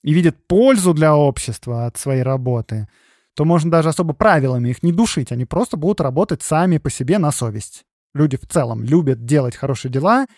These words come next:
и любят, когда их уважают за хорошие дела. А в Российской империи, а, правительство почти не имело рычагов влияния на суд,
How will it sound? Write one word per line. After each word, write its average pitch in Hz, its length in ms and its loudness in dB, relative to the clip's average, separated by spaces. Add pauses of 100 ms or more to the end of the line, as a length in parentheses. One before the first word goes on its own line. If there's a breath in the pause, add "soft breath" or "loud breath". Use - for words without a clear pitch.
(220 soft breath)
и 147 100 0
любят, 196 240 4
когда 147 220 0
их - 120 0
уважают 135 500 0
за 123 60 -4
хорошие 143 420 -4
дела. 113 340 -10 (200)
А 139 120 0
в 135 60 0
Российской 151 380 -2
империи, 165 600 2 (400)
а, 143 280 0 (440)
правительство 165 680 0
почти 151 360 -2
не 269 340 4
имело 233 300 4
рычагов 147 400 2
влияния 147 360 2
на 175 120 2
суд, 277 320 -4